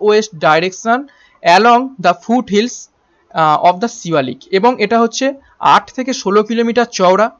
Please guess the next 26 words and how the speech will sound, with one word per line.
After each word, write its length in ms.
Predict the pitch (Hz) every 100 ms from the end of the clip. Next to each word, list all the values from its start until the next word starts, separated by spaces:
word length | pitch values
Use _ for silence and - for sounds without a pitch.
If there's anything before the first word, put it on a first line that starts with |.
| _
running 320 | 165 165 226
in 160 | 233 233
east 460 | 185 226 - -
west 180 | 220 220
direction, 420 | 190 190 202 226
অর্থাৎ 280 | 226 175 202 _
পূর্ব 280 | 214 214 240
থেকে 280 | 247 233 240
পশ্চিম 520 | 240 180 - 233 226
দিকের 260 | 220 233 180
ডাইরেকশনে 500 | 165 185 190 208 214 _ - _ -
চলেছে, 360 | 196 202 202 226
অর্থাৎ 360 | 175 170 220
এই 220 | - 180 202
রকম 280 | 208 214
ভাবে 200 | 208 208
চলেছে, 460 | 208 190 190 233 240 _
ঠিক 120 | - 220
আছে? 180 | 180
এবং 320 | 151 180 214 202
কিভাবে 340 | 233 247 254
চলেছে? 360 | 240 247 240 311 _ - _
শিবালিক 540 | - 220 240 254 269
যে 80 | 269
পর্বতমালাটা 960 | 269 202 208 233 _ _ 208 220 226
রয়েছে 320 | 202 208 208